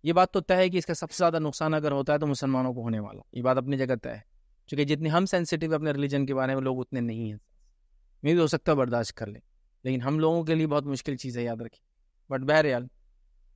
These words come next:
हालात बद से बदतर होते जाएंगे। और मैंने इससे पहले के सवाल में एक जवाब दिया था कि मुसलमानों का जो प्रोपेगेंडा खिलाफ हो रहा है,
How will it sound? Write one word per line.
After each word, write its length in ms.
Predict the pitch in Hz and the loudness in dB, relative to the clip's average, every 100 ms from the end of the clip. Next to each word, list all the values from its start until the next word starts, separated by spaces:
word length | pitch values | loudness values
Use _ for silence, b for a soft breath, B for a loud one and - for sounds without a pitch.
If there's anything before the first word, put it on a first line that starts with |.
| _ - | _ -10
हालात 200 | 123 127 | 0 0
बद 140 | 127 123 | 2 -2
से 160 | - | -2
बदतर 220 | 123 107 113 | -4 -2 -4
होते 240 | 107 139 | -4 -2
जाएंगे। 340 | 131 135 139 - _ _ _ - | -2 -2 -4 -10 _ _ _ -6
और 100 | 127 | -2
मैंने 220 | 123 131 | 0 2
इससे 160 | 131 151 | 0 -2
पहले 260 | 143 139 147 | 2 2 2
के 100 | 139 | 0
सवाल 300 | 135 131 135 | 0 0 0
में 120 | 135 | -2
एक 100 | 123 | -2
जवाब 320 | 123 123 120 120 | -2 -2 -4 -2
दिया 200 | 135 131 | 0 0
था 180 | 113 - _ _ _ _ _ _ _ | -4 -20 _ _ _ _ _ _ _
कि 100 | 127 151 - _ _ _ _ 117 | 0 0 -2 _ _ _ _ -4
मुसलमानों 420 | 131 131 131 127 | 0 2 2 0
का 80 | 127 | 0
जो 100 | 117 | -2
प्रोपेगेंडा 640 | 120 123 127 135 139 135 _ - | -2 -2 0 2 2 0 _ -4
खिलाफ 260 | 127 120 | 0 0
हो 100 | 123 | 0
रहा 120 | 113 | -4
है, 80 | 110 | -4